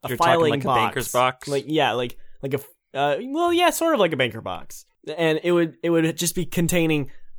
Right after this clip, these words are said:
Speaker 1: lots and lots of evidence that we've printed out on paper. And we'd three hole punch it because we wanna be able to put it into binders to, uh, specifically organize things. And it was great. But unfortunately,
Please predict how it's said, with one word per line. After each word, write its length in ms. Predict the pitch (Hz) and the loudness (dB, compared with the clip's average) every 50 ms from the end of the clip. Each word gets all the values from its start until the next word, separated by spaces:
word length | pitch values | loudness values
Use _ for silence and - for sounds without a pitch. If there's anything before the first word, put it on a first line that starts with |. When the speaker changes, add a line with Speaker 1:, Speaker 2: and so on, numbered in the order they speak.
| - - - | -10 -8 -6
Speaker 1:
lots 500 | 143 156 165 180 160 127 104 - - - | -2 0 2 2 2 2 0 -4 -8 -8
and 240 | 123 123 127 131 | -8 -6 -2 0
lots 300 | 147 160 175 170 151 - | 2 4 4 2 2 -2
of 120 | 143 131 - - | -6 -6 -4 0
evidence 500 | - 170 165 143 135 127 117 101 101 - - | 2 2 2 2 2 0 0 -2 -4 -6 -4
that 160 | 131 127 117 | -2 -2 -2
we've 200 | 127 131 123 - | -2 -4 -4 -2
printed 280 | - 175 170 151 139 139 | 0 0 2 2 2 2
out 140 | 131 123 | 2 2
on 140 | 120 117 117 | 0 -2 -2
paper. 440 | 117 151 151 139 - 101 - - - - - - - - - | -2 -4 -4 -4 -4 -8 -10 -10 -12 -14 -14 -16 -20 -18 -6
And 160 | - 147 147 147 | -2 -2 0 0
we'd 280 | 147 147 147 139 131 127 | 2 0 0 -2 -4 -6
three 240 | - 165 185 180 | -6 -2 -2 -2
hole 180 | 156 180 220 220 | 0 0 0 0
punch 260 | - 147 120 110 - | 2 0 0 0 -4
it 120 | - - - | -8 -8 -10
because 440 | 117 110 - 135 123 120 117 - - _ _ _ | -10 -6 -2 -2 -2 -2 -2 -6 -10 _ _ _
we 100 | - 135 | -6 -4
wanna 240 | 135 139 151 147 143 | 0 2 2 2 2
be 180 | 139 147 147 143 | 2 2 2 2
able 140 | 143 143 139 | 2 2 2
to 60 | 139 | 0
put 180 | 139 147 139 | 0 0 0
it 120 | 135 131 127 | 0 0 0
into 180 | 123 120 120 | -2 -4 -6
binders 560 | 107 - 131 135 131 131 123 127 127 127 117 - | -2 0 0 0 0 -2 -2 -4 -4 -4 -6 -6
to, 360 | - 131 113 107 107 98 - - - - - - - - | -6 -4 -2 -2 -2 -4 -6 -10 -14 -16 -18 -18 -10 -6
uh, 420 | 123 110 104 104 101 104 104 120 | -4 -2 -2 -2 -4 -4 -6 -8
specifically 840 | 117 - - 135 127 135 127 131 120 123 131 131 127 120 117 113 - _ | -10 -8 -6 -6 -6 -6 -6 -8 -8 -6 -6 -6 -4 -6 -6 -10 -8 _
organize 580 | 160 165 160 135 143 135 123 110 107 98 - - | 0 0 2 2 0 0 -2 -2 -4 -6 -8 -10
things. 440 | - 104 90 90 95 - - - - - _ _ - - - - | -10 -10 -12 -12 -12 -14 -14 -14 -16 -18 _ _ -20 -20 -8 -4
And 140 | 139 143 143 | 0 2 2
it 120 | 139 135 135 | 2 2 2
was 160 | 143 135 131 | 0 -2 -2
great. 540 | 127 - 143 180 202 147 - - - - - - - - _ _ _ _ | -4 -2 0 2 2 2 0 -4 -12 -20 -20 -20 -20 -20 _ _ _ _
But 400 | 131 123 - 165 147 135 - - _ _ - | -8 0 2 2 2 2 -2 -8 _ _ -8
unfortunately, 840 | 131 135 135 - 175 180 175 - 170 147 135 135 135 131 131 127 | -6 -6 0 2 2 2 2 2 0 0 2 2 0 0 -2 -4